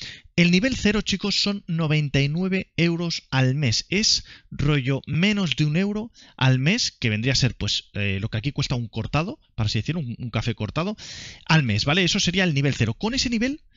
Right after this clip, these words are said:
ya participáis, chicos. Si vosotros os hacéis miembros de nivel cero, participáis ya en el primer D L C.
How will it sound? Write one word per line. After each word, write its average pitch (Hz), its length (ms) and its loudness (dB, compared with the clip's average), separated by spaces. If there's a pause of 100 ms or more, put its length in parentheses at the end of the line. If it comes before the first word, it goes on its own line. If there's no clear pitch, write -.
(220)
ya 180 160 4
participáis, 156 640 2
chicos. 123 240 -2
Si 135 60 -2
vosotros 185 260 -2
os 180 60 0
hacéis 135 280 2
miembros 117 640 0
de 113 100 -2
nivel 165 240 2
cero, 220 300 0 (420)
participáis 147 640 2
ya 185 220 2
en 143 160 2
el 135 140 2
primer 139 340 0
D 135 80 0
L 101 120 2
C. 92 200 -2